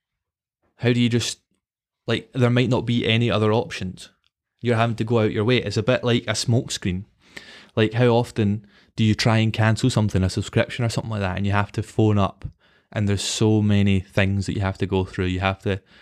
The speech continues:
the queue might be half an hour long or an hour long,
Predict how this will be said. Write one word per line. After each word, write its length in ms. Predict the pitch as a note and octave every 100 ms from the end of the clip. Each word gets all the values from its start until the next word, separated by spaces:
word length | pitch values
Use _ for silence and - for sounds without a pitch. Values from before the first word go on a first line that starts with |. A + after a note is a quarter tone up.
| _ _ _ _
the 160 | - -
queue 340 | - A#2 A2+
might 260 | A2 G#2 -
be 180 | G#2+ A2
half 360 | G2+ G2+ F#2
an 100 | G2
hour 180 | F#2 F2+
long 320 | F#2+ F2+ F2 F2+
or 120 | F#2+
an 200 | G2 F#2+
hour 260 | F#2+ F#2 F#2
long, 440 | F#2+ F#2+ F#2 F2+